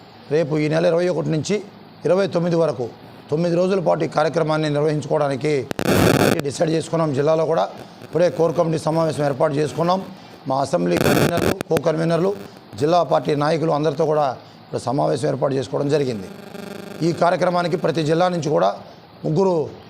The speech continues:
ఆ, నాయకులను కూడా మేము అపాయింట్ చేసుకున్నాం. ప్రజాపోరు కన్వీనర్ గారు, మన సీనియర్ నాయకులు ఈ జిల్లాలో కృపారావు గారు, అదేవిధంగా మరొక కో కన్వీనరు మేడం రమేష్ గారు,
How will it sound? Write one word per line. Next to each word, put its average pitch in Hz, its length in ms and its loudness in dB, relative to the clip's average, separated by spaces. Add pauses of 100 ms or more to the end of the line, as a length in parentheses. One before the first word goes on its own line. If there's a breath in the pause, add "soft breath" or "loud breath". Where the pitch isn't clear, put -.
(300)
ఆ, 156 300 2
నాయకులను 170 460 0
కూడా 165 160 2
మేము 160 200 0
అపాయింట్ 156 340 0
చేసుకున్నాం. 165 480 0 (680 loud breath)
ప్రజాపోరు 175 460 2
కన్వీనర్ 170 440 0
గారు, 175 260 0 (560)
మన 139 380 -2 (220)
సీనియర్ 175 320 0
నాయకులు 160 560 2 (440)
ఈ 143 120 -2
జిల్లాలో 156 440 2 (480)
కృపారావు 156 360 2
గారు, 175 240 0 (520)
అదేవిధంగా 170 720 2 (340)
మరొక 151 340 0
కో 165 220 0
కన్వీనరు 170 500 0 (880)
మేడం 127 560 0
రమేష్ 156 320 -2
గారు, 175 240 2